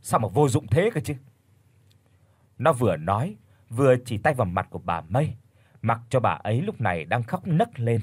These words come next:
từng tiếng, sợ hãi. Khắp người của bà ta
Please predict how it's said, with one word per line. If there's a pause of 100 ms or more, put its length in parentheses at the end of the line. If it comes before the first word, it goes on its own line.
từng (160)
tiếng, (240)
sợ (120)
hãi. (720)
Khắp
người
của
bà
ta